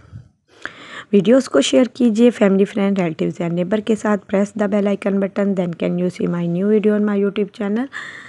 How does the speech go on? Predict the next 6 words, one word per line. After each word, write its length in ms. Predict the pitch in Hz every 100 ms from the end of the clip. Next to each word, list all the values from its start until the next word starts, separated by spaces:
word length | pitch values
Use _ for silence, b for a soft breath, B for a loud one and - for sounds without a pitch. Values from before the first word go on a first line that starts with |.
| B B
Style 480 | - - 185 170 170 165
with 180 | 208 208 _
Style। 1600 | - - 165 - - - _ _ _ _ _ _ _ _ _ 208
तो 80 | 220
व्यूअर्स, 420 | 202 202 196 190
again 400 | 180 160 190 240